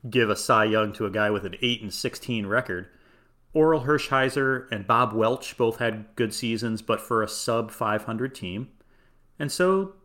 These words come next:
they gave the award to the best relief pitcher. He only got nine of twenty-four first place votes. Rick Sutcliffe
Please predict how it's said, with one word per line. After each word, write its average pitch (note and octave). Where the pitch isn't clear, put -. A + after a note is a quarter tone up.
they E3+
gave F3
the F#3
award C#3+
to -
the C3+
best A#2
relief C3
pitcher. -
He D3+
only D3+
got B2+
nine B2
of -
twenty-four C3
first B2
place C3
votes. G2+
Rick D#3
Sutcliffe -